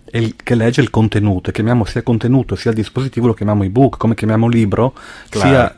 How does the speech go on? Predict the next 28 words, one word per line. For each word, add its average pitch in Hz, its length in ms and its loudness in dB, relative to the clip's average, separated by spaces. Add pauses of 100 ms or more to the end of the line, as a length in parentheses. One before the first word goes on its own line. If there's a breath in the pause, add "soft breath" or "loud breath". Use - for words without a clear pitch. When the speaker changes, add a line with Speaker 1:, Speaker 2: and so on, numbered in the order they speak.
(100)
Speaker 1:
il 113 100 -6
contenuto 135 460 4
del 151 120 4
libro 139 280 2
che 120 180 2
l'oggetto 113 340 2
fisico, 104 560 -2
di 92 100 -10
fatto 107 260 -4
di 101 100 -6
carta. 98 420 -4 (800 loud breath)
Qu-, - 180 -14
questi 180 520 4
ebook 127 340 2
reader, 104 500 2
il 98 120 -2
Kindle 110 380 2
e 104 40 0
gli 107 120 0
altri, 98 420 0
sono 160 240 2
di 123 60 2
una 127 120 2
tecnologia 147 500 4
ben 165 200 6
diversa 98 500 2
dall'inchiostro 107 420 0
elettronico. 95 640 0